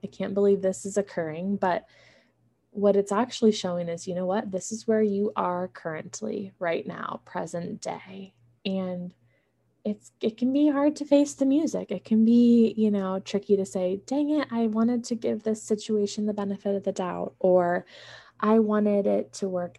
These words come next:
out," or "I didn't want to face conflict," or "I didn't want to have grief around, you know, calling in certain characteristics or having certain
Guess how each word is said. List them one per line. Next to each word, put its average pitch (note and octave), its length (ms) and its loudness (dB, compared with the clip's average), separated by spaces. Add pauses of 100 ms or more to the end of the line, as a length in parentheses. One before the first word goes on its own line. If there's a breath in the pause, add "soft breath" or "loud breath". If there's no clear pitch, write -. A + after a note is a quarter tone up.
out," E3 440 -10
or F3 360 -6
"I F3+ 200 -6 (100)
didn't G#3+ 280 0
want G3 400 -4
to G3+ 160 -2
face E3+ 360 -8
conflict," - 800 -8
or F3 400 -2
"I F3+ 100 -14
didn't G#3+ 320 0
want G3 220 -4
to G3+ 60 -6
have F#3 500 -6 (460)
grief F#3 580 -2 (120)
around, E3+ 640 -4 (640 soft breath)
you F3+ 180 -4
know, D#3+ 180 -4
calling F#3 460 0
in F3 240 -2
certain F3+ 400 -2
characteristics E3+ 960 -6
or E3+ 260 0
having G#3+ 500 2
certain G3+ 480 0